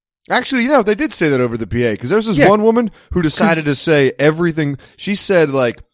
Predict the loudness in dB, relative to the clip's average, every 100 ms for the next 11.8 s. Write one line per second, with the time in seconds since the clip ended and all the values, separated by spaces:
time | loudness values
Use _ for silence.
0 | _ _ -4 -2 -2 -2 -2 -2 -4 -8
1 | -2 -2 -2 -8 -8 -10 -10 -12 -14 -16
2 | _ _ _ _ _ _ _ -10 -6 -4
3 | -2 -2 0 0 0 -2 0 -2 -4 _
4 | _ -2 0 0 -2 -4 -4 -4 -4 -4
5 | -6 -6 -6 -2 -4 -6 _ -8 -2 4
6 | 4 4 2 -2 -4 -2 -2 0 -2 2
7 | 4 6 6 4 0 -2 -4 -4 -6 -6
8 | -6 -6 -2 0 2 2 2 2 0 -2
9 | _ _ _ _ -2 2 4 4 2 0
10 | 0 2 2 2 2 0 0 -2 -2 -2
11 | -2 -6 -12 -8 -4 -4 -6